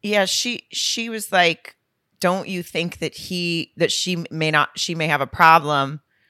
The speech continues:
with you not being settled here?" And he was like, he, again, he told us he moved to Tennessee to find love, which basically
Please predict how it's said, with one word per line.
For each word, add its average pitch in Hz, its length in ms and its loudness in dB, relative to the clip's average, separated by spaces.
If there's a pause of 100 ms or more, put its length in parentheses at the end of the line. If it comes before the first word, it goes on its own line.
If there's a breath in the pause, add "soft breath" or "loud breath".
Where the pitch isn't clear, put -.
(640)
with 160 220 -4
you 180 100 -2
not 143 240 4
being 151 320 -2
settled 165 480 6
here?" 90 560 -4 (180)
And 156 640 2 (720)
he 175 220 -8
was 156 180 -10
like, 139 400 0
he, 160 140 -8
again, 147 260 2
he 151 80 -2
told 147 220 -4
us 127 100 -8
he 147 140 -6
moved 139 240 -4
to 135 80 -10
Tennessee 135 420 -6
to 127 80 -6
find 131 300 -4
love, 151 320 6
which 143 200 -6
basically 127 640 -8